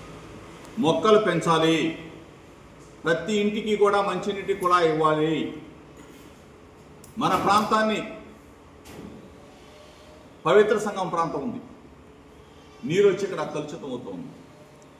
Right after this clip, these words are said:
ఈ ప్రాంతం అంతటిని కూడా కలుషితమైన ఈ ప్రాంతాన్ని కలుషితం కాకుండా కాపాడవలసిన బాధ్యత ప్రభుత్వం మీద తీసుకోవాలి. అదేవిధంగా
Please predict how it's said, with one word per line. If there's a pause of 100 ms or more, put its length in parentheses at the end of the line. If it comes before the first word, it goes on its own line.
(140)
ఈ (100)
ప్రాంతం
అంతటిని
కూడా (1120)
కలుషితమైన (140)
ఈ (100)
ప్రాంతాన్ని (800)
కలుషితం (120)
కాకుండా (100)
కాపాడవలసిన
బాధ్యత
ప్రభుత్వం
మీద (340)
తీసుకోవాలి. (540)
అదేవిధంగా